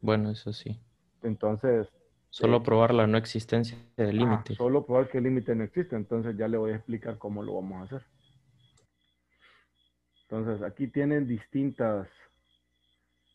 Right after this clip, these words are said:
Speaker 2: eh, en una variable, pues solamente se, se da, ¿verdad? El valor, pero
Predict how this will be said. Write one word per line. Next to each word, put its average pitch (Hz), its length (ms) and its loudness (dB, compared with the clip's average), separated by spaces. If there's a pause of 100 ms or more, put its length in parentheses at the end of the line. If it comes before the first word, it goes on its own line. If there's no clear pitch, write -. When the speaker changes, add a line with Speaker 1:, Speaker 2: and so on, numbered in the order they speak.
(160)
Speaker 2:
eh, 92 600 -8
en 117 180 -6
una 135 140 -2
variable, 139 600 2
pues 95 200 -12 (360)
solamente 98 760 -8 (680)
se, - 80 -20 (560)
se 92 80 -14
da, 117 160 -2
¿verdad? 71 280 -8
El 82 60 -10
valor, 110 360 -6
pero 87 180 -14